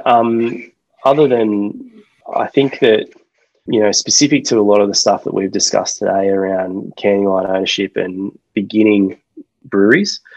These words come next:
uh, which is obviously your, um, you know, your kind of, your niche and your bag. I'd say that the, the biggest thing is to, I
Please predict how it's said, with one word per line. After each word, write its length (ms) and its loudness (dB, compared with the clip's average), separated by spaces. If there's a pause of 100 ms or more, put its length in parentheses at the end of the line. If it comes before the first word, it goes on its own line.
(300)
uh, 80 -2
which 160 -2
is 100 0
obviously 380 0
your, 400 0
um, 460 -8 (120)
you 120 -6
know, 140 -2
your 420 -4
kind 260 -2
of, 240 -6
your 160 -4
niche 300 0
and 80 -8
your 120 -4
bag. 480 0 (400)
I'd 180 -2
say 280 4
that 260 -2
the, 160 -10 (140)
the 60 -8
biggest 420 2
thing 220 4
is 180 0
to, 560 -2
I 20 -20